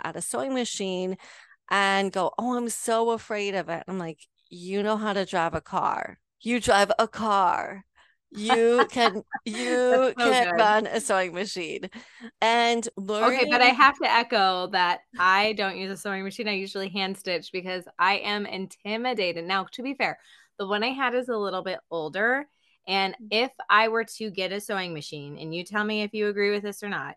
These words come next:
Speaker 2: I would get a newer one because I know I would be able to look up YouTube tutorials <laughs> on how to use it.
Speaker 1: That is true.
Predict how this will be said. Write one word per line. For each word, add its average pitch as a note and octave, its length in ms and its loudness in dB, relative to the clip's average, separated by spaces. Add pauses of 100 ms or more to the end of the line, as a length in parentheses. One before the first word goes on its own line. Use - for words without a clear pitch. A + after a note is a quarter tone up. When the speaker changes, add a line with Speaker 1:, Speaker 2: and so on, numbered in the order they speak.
(100)
Speaker 2:
I F#3+ 180 4
would A3 220 4
get B3 160 0
a B3 40 0
newer G#3 340 -2
one D#3+ 420 -4
because F#3+ 760 6 (100)
I F#3+ 140 0
know F#3 240 0
I F#3 140 2
would A3+ 180 2
be A#3 120 0
able A3+ 180 -2
to A3 40 -2
look G#3 200 -4
up B3+ 120 -4
YouTube G4 560 6
tutorials F#4 720 4 (360)
<laughs> - 340 -10
on C#4+ 140 8
how F4+ 220 8
to C#4+ 60 0
use C#4+ 360 -4
it. A3+ 220 0 (400)
Speaker 1:
That B3 340 4
is D4+ 300 -2
true. G3 580 -4